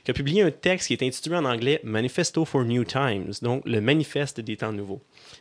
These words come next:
euh, », dans lequel les auteurs décrivaient un système selon lequel les employés et le patronat,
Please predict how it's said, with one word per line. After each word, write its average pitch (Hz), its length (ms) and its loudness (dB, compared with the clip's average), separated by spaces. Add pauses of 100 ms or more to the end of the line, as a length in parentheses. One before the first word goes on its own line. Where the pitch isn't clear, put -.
euh, », 110 360 4
dans 147 180 4
lequel 180 520 4
les 131 180 4
auteurs 160 220 2
décrivaient 143 340 0
un 135 40 4
système 156 400 2
selon 131 160 2
lequel 123 300 2
les 117 180 0
employés 147 580 2
et 220 40 2
le 190 80 4
patronat, 135 480 0